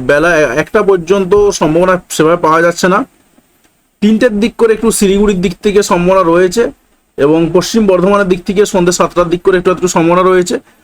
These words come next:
তবে হালকা ঝোড়ো হাওয়া দেবে, খুব বেশি ঝোড়ো হাওয়া কিন্তু দেবে না। ওভারঅল দেখা গেল যেটা কালকে বৃষ্টি এবং তার সঙ্গে হালকা ঝোড়ো হাওয়া দেবে, এছাড়া কিন্তু কিছু নেই।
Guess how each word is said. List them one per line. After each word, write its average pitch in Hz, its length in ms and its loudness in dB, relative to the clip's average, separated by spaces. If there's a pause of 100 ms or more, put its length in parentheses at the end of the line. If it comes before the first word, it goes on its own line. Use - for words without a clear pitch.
(160)
তবে 190 140 2
হালকা 180 360 0
ঝোড়ো 175 240 2
হাওয়া 185 180 2
দেবে, 196 160 2
খুব 190 180 -2
বেশি 175 220 -2
ঝোড়ো 156 200 2
হাওয়া 170 160 2
কিন্তু 202 200 -2
দেবে 117 220 2
না। 101 160 -4 (640)
ওভারঅল 247 380 2
দেখা 202 220 2
গেল 190 180 2
যেটা 156 200 2
কালকে 151 360 0
বৃষ্টি 139 380 -2
এবং 165 180 0
তার 147 120 0
সঙ্গে 156 260 -2
হালকা 151 280 0
ঝোড়ো 127 240 2
হাওয়া 151 220 0
দেবে, 151 280 0 (380)
এছাড়া 151 320 0
কিন্তু 156 280 0
কিছু 180 220 -2
নেই। 147 340 0